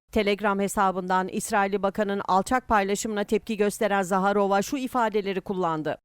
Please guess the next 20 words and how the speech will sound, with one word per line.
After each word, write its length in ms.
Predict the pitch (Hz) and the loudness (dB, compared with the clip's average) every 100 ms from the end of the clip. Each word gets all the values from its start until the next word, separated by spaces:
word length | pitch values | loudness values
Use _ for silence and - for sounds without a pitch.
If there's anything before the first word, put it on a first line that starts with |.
| _ | _
"Hatırladığım 640 | - 202 208 190 180 220 | -2 0 0 0 2 0
kadarıyla 560 | 262 285 294 285 285 330 | 0 0 -2 -2 -2 -4
Irak'ta 360 | 294 262 214 220 | 2 2 2 0
yaşananlar 600 | 185 175 190 156 156 247 - | 0 0 -2 -2 -2 -2 -2
Amerika, 400 | 202 214 233 302 | -2 -2 -2 -2
İngiltere 560 | 262 262 254 277 262 | 0 -2 0 0 2
ve 160 | 254 226 | 0 0
diğer 260 | 247 226 | 0 2
nato 260 | 226 247 269 | 0 0 0
ülkelerinin 580 | 233 220 214 190 180 185 | 0 0 0 0 -2 -2
egemen 480 | - 196 233 285 320 | 0 0 0 0 -2
bir 200 | 269 233 | -2 -2
devlete 440 | 208 180 156 - | -2 -2 -4 -4
sahte 580 | 160 208 190 180 202 285 | -4 -2 -2 -4 -6 -4
ve 60 | 269 | -4
yalan 420 | 254 208 226 311 | -2 0 0 -2
iddialarla 760 | 294 202 220 202 214 214 190 | -2 0 0 2 0 0 -4
düzenlediği 640 | 175 175 196 196 196 277 226 | -4 0 0 0 -2 -4 -4
bir 100 | 233 | -6
saldırıydı. 760 | - 208 165 170 156 131 107 | -2 0 0 -2 -4 -4 -8